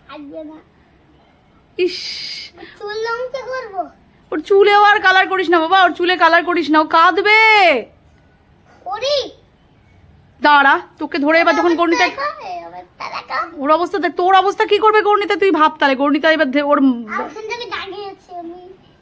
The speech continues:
Speaker 2: এবার গণিতার বাবা এসে তোকে কি করবে তুই ভাব তাহলে।
Speaker 1: হুম, হুম। বলে বাবা না।
Speaker 2: তাহলে?
Speaker 1: সবাই আসবে ওর।
Speaker 2: সবাই কে কে?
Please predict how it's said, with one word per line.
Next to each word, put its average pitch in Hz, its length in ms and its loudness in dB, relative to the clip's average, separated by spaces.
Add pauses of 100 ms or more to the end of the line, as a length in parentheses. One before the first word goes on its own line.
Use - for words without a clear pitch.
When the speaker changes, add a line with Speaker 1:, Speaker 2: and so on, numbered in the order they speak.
(180)
Speaker 2:
এবার 240 160 0
গণিতার 269 420 2
বাবা 262 240 4
এসে 302 160 -2
তোকে 302 220 -6
কি 320 100 -4
করবে 320 220 -2
তুই 320 100 -2
ভাব 277 280 2
তাহলে। 185 240 -2 (1300)
Speaker 1:
হুম, 415 80 -10
হুম। 415 360 -10 (2000)
বলে 415 360 -10
বাবা 392 340 -4
না। 440 360 -6 (420)
Speaker 2:
তাহলে? 262 320 -4 (600)
Speaker 1:
সবাই 440 400 -6
আসবে 427 340 -6
ওর। 302 460 -10
Speaker 2:
সবাই 277 280 -2
কে 302 120 -4
কে? 196 200 -2